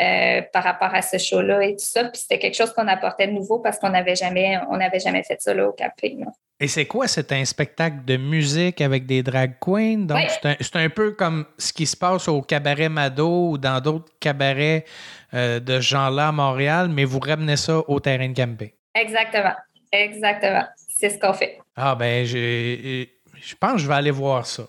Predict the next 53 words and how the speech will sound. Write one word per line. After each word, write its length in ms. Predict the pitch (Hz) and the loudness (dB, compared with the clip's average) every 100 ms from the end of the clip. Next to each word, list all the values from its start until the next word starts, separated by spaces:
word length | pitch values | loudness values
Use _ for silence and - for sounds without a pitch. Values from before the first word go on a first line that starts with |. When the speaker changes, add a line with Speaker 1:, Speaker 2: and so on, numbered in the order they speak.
| _ - | _ -8
Speaker 2:
J'ai, 260 | 127 127 | -6 -2
Speaker 1:
Ah, 60 | 147 | -2
Speaker 2:
il 40 | 151 | 0
y 20 | |
a 40 | |
Speaker 1:
ben, 60 | 175 | 0
Speaker 2:
pas 60 | 220 | -2
Speaker 1:
t'es 40 | |
Speaker 2:
beaucoup 220 | 226 277 | -2 -2
Speaker 1:
bienvenue. 220 | - 196 | -2 -2
Speaker 2:
d'activités 460 | 202 226 180 160 370 | 0 0 -2 -2 -2
que 60 | 196 | 0
j'ai 200 | 175 175 | 0 0
pas 180 | 170 | 0
vues 320 | 160 170 190 247 | 0 0 0 0
dans 220 | 175 160 | 0 0
les 100 | 160 | 0
terrains 400 | - 165 170 190 | 0 0 0 0
de 40 | - | 0
camping. 580 | 156 156 165 190 208 190 - | -2 -2 -2 -2 -2 -4 -6
Speaker 1:
<laughs> 160 | 285 147 | -4 -2
Speaker 2:
Jusqu'ici, 440 | 156 - - 240 | 0 2 0 0
il 60 | 196 | -2
y 40 | |
a 60 | - | 0
quelques 420 | 214 190 185 165 | 0 0 0 2
années, 280 | 165 196 220 | 0 0 -2
là, 100 | 175 | -2
ce 100 | - | 0
qui 80 | 147 | 0
était 160 | 151 | 0
devenu 260 | 147 139 160 | -2 -2 0
à 80 | 156 | 0
la 120 | 139 | 0
mode, 220 | 165 156 | -2 -2
c'est 120 | - | -4
les 140 | 139 135 | -4 -2
galas 300 | 139 135 127 | 0 2 0
de 100 | 127 | 0
lutte, 260 | 147 - | -4 -2
là. 100 | 151 | -2
Il 20 | |
y 40 | 139 | -2
avait 140 | 127 | -2
des 140 | 135 135 | -4 -2
galas 320 | 139 139 131 | 0 0 -4
de 100 | 135 | -2
lutte 260 | 151 147 139 | -2 -2 -4
un 100 | 127 | -4
peu 100 | 135 | -4
partout 360 | 131 - 160 | -4 -4 -2
à 60 | 151 | -2
l'extérieur. 680 | 131 - 127 120 131 156 | -2 -2 -2 0 0 0